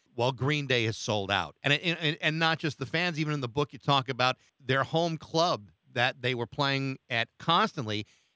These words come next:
had this policy of not allowing any band signed to a major label to play there, a-, a-, as if they somehow compromised their integrity by becoming su-, like, becoming a success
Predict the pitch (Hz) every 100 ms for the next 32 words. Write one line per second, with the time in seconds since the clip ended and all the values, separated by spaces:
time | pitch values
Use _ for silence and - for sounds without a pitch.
0 | _ 143 147 123 127 - - 147 165 160
1 | 139 113 107 120 127 117 113 120 123 113
2 | 110 117 139 156 110 123 120 120 113 -
3 | 131 120 113 117 107 117 107 101 107 147
4 | 147 113 120 - 156 185 175 78 67 _
5 | _ _ - 139 - 143 147 151 135 113
6 | 165 - 143 135 - 165 147 135 123 -
7 | _ _ - 147 160 175 143 135 127 120
8 | 120 113 - 147 185 147 104 104 120 120
9 | 120 - _ _ _ _ _ 165 123 135
10 | 156 160 151 - - 143 107 135 190 226
11 | 220 - 170 - 196 170 -